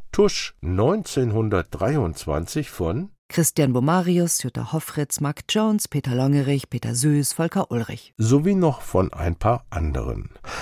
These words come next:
Speaker 1: Ob Historiker oder versierte Journalisten, bei neunzehnhundertdreiundzwanzig wird's wieder Illy-esk. Denn an was erinnern wir uns bei dieser Jahreszahl? Zunächst einmal an wenig. Der schiefe Blick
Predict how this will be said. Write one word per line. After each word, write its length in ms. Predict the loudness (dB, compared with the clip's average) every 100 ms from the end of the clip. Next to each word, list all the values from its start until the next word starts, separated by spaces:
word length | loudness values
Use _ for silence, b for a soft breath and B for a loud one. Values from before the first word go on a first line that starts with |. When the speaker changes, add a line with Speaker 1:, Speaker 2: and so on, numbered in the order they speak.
| B
Speaker 1:
Ob 160 | 0 2
Historiker 600 | 2 0 0 2 2 2
oder 260 | 2 2 2 0
versierte 540 | -2 0 0 0 0
Journalisten, 960 | 0 2 2 2 2 0 -4 -4 -4 0
bei 300 | 2 2 0
neunzehnhundertdreiundzwanzig 1900 | 0 4 6 4 4 2 4 4 4 4 4 4 0 0 0 2 2 0 2
wird's 340 | 2 2 0
wieder 360 | 0 4 2 0 -4
Illy-esk. 1040 | 0 0 0 -2 0 2 2 0 -10 -14 -20 -16 B B 2
Denn 240 | 4 4
an 200 | 2 -2
was 180 | 0 -2
erinnern 480 | -2 0 4 4 4
wir 140 | 2
uns 160 | 0 -2
bei 140 | -4
dieser 260 | -2 0 0
Jahreszahl? 960 | 0 0 -2 -4 -6 -2 -2 -4 -8 -16 _ _ -6
Zunächst 400 | 2 2 2 -2
einmal 320 | -2 -2 -2
an 180 | -4 2
wenig. 540 | 2 2 -4 -10 -16 B B B 0
Der 220 | 2 2 0
schiefe 500 | -4 0 0 0 -2
Blick 480 | 2 2 2 0 -16